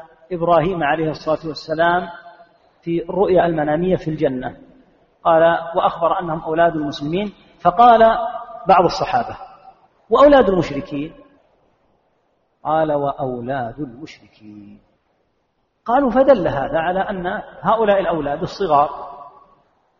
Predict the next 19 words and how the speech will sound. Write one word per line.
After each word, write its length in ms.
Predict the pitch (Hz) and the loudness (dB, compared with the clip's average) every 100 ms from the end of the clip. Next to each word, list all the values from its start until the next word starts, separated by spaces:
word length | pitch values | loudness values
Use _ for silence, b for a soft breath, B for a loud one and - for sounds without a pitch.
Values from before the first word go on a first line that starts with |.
| 320 | -4
الذين 320 | 269 269 254 | 0 2 2
قد 160 | 247 | 2
يموت 260 | 214 220 220 | 2 2 2
الواحد 300 | 185 190 160 | 4 4 2
منهم 280 | 180 165 156 | -2 -2 0
رضيعا، 380 | 156 151 127 143 - - - _ _ _ _ _ - | 2 2 0 -6 -14 -20 -20 _ _ _ _ _ -6
قد 120 | 269 | -2
يموت 240 | 247 226 | 0 0
في 80 | - | -4
الثانية، 500 | - - 170 151 143 | -6 2 4 4 -4
في 100 | - | -10
الثالثة، 560 | 175 - 175 147 139 156 | -12 0 0 0 -4 -8
في 60 | - | -10
السابعة، 720 | 175 - 165 151 143 143 - | -8 0 2 2 -2 -4 -6
المهم 240 | 285 240 262 | -6 -2 2
لم 140 | 294 | 4
يجري 240 | 277 170 | 4 2
عليه 220 | 147 160 156 | 0 0 0
القلم 340 | 156 190 151 | 0 0 -2